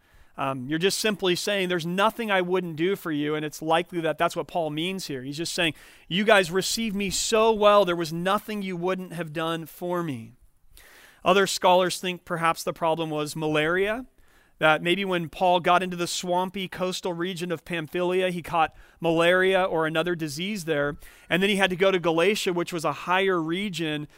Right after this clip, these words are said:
and a drier climate, to go and recover there, and that's very possible. But whatever it was, we read that Paul's physical ailment was a trial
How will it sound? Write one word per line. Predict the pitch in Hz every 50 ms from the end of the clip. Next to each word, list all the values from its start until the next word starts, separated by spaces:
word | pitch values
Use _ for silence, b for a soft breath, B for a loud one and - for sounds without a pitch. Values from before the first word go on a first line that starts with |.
| b b
and | - 170 170
a | 170
drier | 147 139 147 175 185 208 233 226 202 175
climate, | - - 165 160 156 151 147 156 156 -
to | - 180
go | 160 160 151 156 156 151 151 b b b b b
and | - 160 160 151 151 - -
recover | 165 160 147 - - 175 160 156 160 156 151 151 147 - _ _ _ _ -
there, | 143 156 156 151 147
and | 147 147
that's | 151 147 -
very | - 165 160 151 147
possible. | - - 160 147 147 147 - - 151 139 135 131 131 135 - b b b b b b b
But | - 185 190
whatever | 196 196 202 208 240 247 277 269 262
it | 233 214
was, | 180 190 208 196 180 170 165 160 156
we | 180 185
read | 170 170 190 208 220 180
that | 185 170 -
Paul's | - - 202 202 190 175 -
physical | - - 208 208 190 240 208 - 226 220 -
ailment | 202 185 185 190 190 185 190 196
was | 196 170 160
a | 175
trial | 170 - - - - 240 247 254 254 220 180 165 170 170 180 180